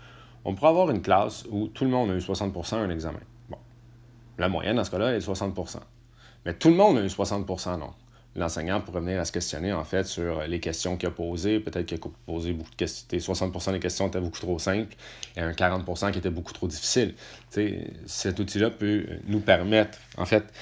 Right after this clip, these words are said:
si on est capable d'analyser les données, on va être capable, nous, en tant qu'enseignants, de peut-être ju-, plus ajuster nos évaluations.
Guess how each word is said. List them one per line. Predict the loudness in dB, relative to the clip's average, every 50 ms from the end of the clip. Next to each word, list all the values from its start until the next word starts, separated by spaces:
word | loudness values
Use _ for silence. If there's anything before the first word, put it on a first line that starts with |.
| -16 -14 -6
si | 0 4
on | 6 6
est | 6
capable | 6 6 10 10 10 10
d'analyser | 10 4 4 2 2 4 6
les | 6 6
données, | 6 4 2 4 2
on | 4
va | 4 2
être | 2
capable, | 2 0 4 4 4 6 6
nous, | 4 4 4 4
en | 4 2
tant | 2 2 0 2
qu'enseignants, | 2 0 -2 0 0 -2 0 2 2 2 2 0 -2 -6 -16 -20 -20 -6 -4
de | -4
peut-être | -2 0 0 0 0 -2
ju-, | -6 -8 -8 -12 -2 4
plus | 4 6 6 6 4
ajuster | 2 2 2 0 -2 0 2 2
nos | 4 4 4
évaluations. | 4 4 4 4 2 4 4 2 2 0 0 -2 -4 -4